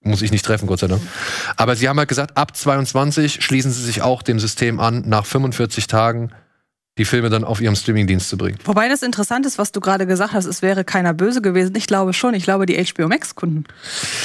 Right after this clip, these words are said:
Speaker 2: Weil wenn die halt wirklich gesagt kriegen, so, und wir können in diesem Jahr oder ab sofort die Warner-Filme alle direkt da gucken, dann hätten da bestimmt, oder haben bestimmt viele Leute dieses Abo eben auch abgeschlossen aufgrund dieser Ankündigung.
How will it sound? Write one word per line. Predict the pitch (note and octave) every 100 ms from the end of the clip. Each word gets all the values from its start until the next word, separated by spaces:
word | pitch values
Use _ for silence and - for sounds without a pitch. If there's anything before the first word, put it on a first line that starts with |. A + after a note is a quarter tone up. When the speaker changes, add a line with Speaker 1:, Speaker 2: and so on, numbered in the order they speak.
| - - - -
Speaker 2:
Weil | G3 G3+
wenn | G#3+ G#3
die | C4
halt | C4 A#3+
wirklich | A#3 A#3 A3+
gesagt | A3 G3 A3+ -
kriegen, | - A#3+ G#3
so, | G3+ A3
und | A3 E3+ F#3
wir | F#3+
können | - G#3+
in | G3+ F#3+
diesem | F#3 G#3+ G#3+
Jahr | G#3 G3+ G3+
oder | F#3+ F3+ E3+ A2
ab | E2
sofort | - G3 - G3 F#3
die | F#3+
Warner-Filme | F3 G3 A3+ G3+ - F#3+ F#3+ G3+ -
alle | F3+ F#3+
direkt | F3+ - F#3 F3+ F#3+ -
da | A3+
gucken, | - F3+ F3+ G3+ - - -
dann | F#3
hätten | F#3+ G#3 G#3
da | F#3+
bestimmt, | F#3 - G#3 F#3
oder | F3+
haben | G#3 G3+
bestimmt | D#3 G3 D4 E4
viele | - C#4 D4
Leute | A#3 A3 A#3
dieses | A3 G#3
Abo | - A3 A#3
eben | G3+ F#3+
auch | G3
abgeschlossen | B3 - A#3+ G3+ G3+ F3+
aufgrund | F#3 G#3+ G3+
dieser | G3 F3+
Ankündigung. | G3+ C#4 - F#3 F3 E3+ A#3